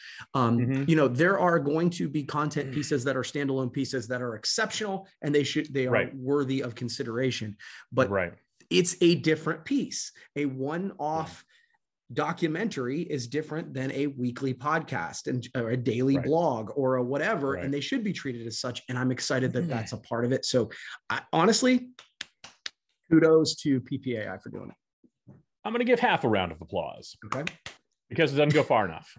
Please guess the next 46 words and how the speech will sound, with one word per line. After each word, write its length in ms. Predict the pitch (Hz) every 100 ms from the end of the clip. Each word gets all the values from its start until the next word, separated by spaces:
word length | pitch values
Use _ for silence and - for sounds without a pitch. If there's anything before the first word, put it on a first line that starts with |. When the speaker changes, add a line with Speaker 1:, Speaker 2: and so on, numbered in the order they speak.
| _
Speaker 2:
Um, 600 | 123 110 104 104 101 101
Speaker 1:
<laughs> 180 | 107 117
Speaker 2:
here's 180 | 139 123
why. 280 | 110 82 82 _ - - -
I, 200 | 127 120 -
I 80 | 135
don't 380 | 131 151 143
think 480 | - 147 139 135 117
for 200 | - - _
two, 180 | - 180 180
two, 240 | - 202
two 320 | 202 - 190
reasons. 440 | 147 104 87 82 -
And, 140 | 156 180
and 120 | 202
I 60 | 208
think 200 | 208 240
we'll 100 | 151
get 220 | 110 -
there. 140 | 104
And 180 | 117 147
for, 140 | - 160
yeah, 120 | 147 - _ _ -
honestly, 400 | 131 127 127 110 - _
I'm 220 | - 135 117
glad 440 | 123 135 131 123
we're 120 | 117
moving, 380 | 113 104 92 87
you 100 | 95
know, 140 | 95 95
we're 140 | 101 104
moving 340 | 113 117 113
in 60 | 107
a 40 |
direction. 460 | 101 98 98 - 90
P 160 | -
P 220 | 123 135 117
A 120 | 110
I 140 | 107
historically 600 | 104 92 - 123 110 - 101
is 80 |
a 40 | 92
very 220 | 101 98
slow 340 | - - 101
moving 320 | 101 104 104 101
organization, 720 | 104 104 98 104 104 127 127